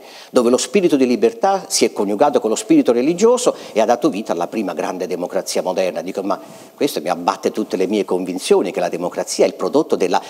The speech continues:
razionalità dell'uomo, che supera le superstizioni religiose che provocano invece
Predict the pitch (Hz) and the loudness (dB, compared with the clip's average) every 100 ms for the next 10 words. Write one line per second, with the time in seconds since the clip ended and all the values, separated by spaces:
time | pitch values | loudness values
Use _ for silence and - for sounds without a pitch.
0 | - - 151 - 127 120 98 104 208 226 | -2 -2 0 0 0 2 -2 -4 -2 -4
1 | 135 87 85 87 95 90 85 73 - - | -2 -4 -2 4 4 4 0 -6 -10 -20
2 | - - _ _ _ _ _ - - 240 | -20 -20 _ _ _ _ _ 0 2 4
3 | 269 123 95 95 - - 107 - 104 - | 4 2 0 0 -2 0 0 0 -4 2
4 | 123 113 107 107 101 92 120 113 110 113 | 4 4 2 0 0 2 2 2 0 0
5 | - 127 117 117 110 107 101 120 - | 2 2 4 2 2 -2 2 2 0